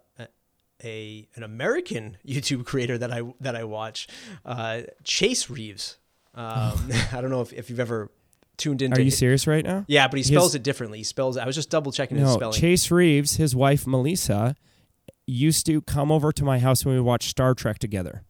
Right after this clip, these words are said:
Speaker 1: Oh my God. So you, you already know who I'm talking about then.
Speaker 2: Chase and I, I know Chase very well. He reviews bags, and he's
Speaker 1: Right.
Speaker 2: the funniest guy on the internet.
Speaker 1: He's the funniest guy on the internet. He's the homeless Jesus, as he calls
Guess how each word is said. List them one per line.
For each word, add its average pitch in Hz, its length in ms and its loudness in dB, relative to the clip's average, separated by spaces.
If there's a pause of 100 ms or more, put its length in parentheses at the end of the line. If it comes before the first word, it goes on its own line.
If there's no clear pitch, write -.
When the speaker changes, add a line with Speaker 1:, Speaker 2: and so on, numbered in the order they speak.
(120)
Speaker 1:
Oh 262 140 2
my - 180 -8
God. 160 280 -4
So 131 160 -4
you, 120 180 -10 (160)
you 123 300 -12
already 131 160 -6
know 131 160 -2
who 127 100 -2
I'm 120 80 -6
talking 123 300 -2
about 104 160 -6
then. - 40 2
Speaker 2:
Chase 185 260 8
and 160 120 6
I, 143 220 6
I 135 180 6
know 135 220 4
Chase 131 320 2
very 131 180 4
well. 127 160 6
He 120 60 4
reviews 120 360 4
bags, 117 480 4
and 123 80 2
he's 120 120 2
Speaker 1:
Right. 262 180 8
Speaker 2:
the 135 60 -6
funniest 120 320 2
guy 120 160 4
on 117 100 4
the 120 100 4
internet. 120 320 2
Speaker 1:
He's 160 200 2
the - 40 -12
funniest 208 460 0
guy 190 220 2
on 190 80 -2
the 180 120 -2
internet. 131 420 -4 (160)
He's 135 140 -4
the 127 80 2
homeless 170 380 2
Jesus, 131 480 -2
as 127 100 0
he 131 80 -2
calls 139 300 -2